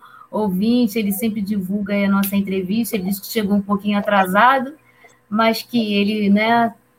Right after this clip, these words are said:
divulgou aí, e também dando seu recado da importância, né, da luta contra a intolerância religiosa,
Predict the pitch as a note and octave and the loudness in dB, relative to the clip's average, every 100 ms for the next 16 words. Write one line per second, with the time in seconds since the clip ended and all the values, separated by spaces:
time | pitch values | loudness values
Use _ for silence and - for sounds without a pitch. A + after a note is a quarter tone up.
0 | _ E3 A3 F#3+ G3+ F3+ G#3+ G#3+ G3 G#3 | _ -4 -2 0 0 0 0 2 2 2
1 | A#3+ E4 - A#3 B3 C#4 C4+ A#3 A#3+ C4 | 0 -4 -2 -2 -2 -2 2 2 2 0
2 | A#3 F#3+ G3 A#3 G#3+ A#3+ A3+ A3 G#3+ G#3 | -2 -6 -2 0 0 -2 -2 -2 2 2
3 | G#3+ A#3 _ - _ G3+ A3+ A3 C4 B3+ | 0 -6 _ -20 _ 0 0 2 0 0
4 | - G#3+ G#3+ A3+ - G3+ G#3 A3 A3 F3+ | -2 -4 0 -2 -2 0 0 0 -2 -4
5 | F3+ G3+ G#3 F#3+ G3+ A3 - G#3 G3+ G#3+ | -2 0 0 0 -2 -6 -4 -4 -2 -2
6 | G#3 G#3 G#3+ G#3 G3 G3 G3 G#3 G3 G3 | -2 -4 -2 -2 0 0 -2 -2 -2 0
7 | G3+ G#3 A3+ G#3+ G#3 G#3+ G#3 | 0 0 2 4 4 2 -4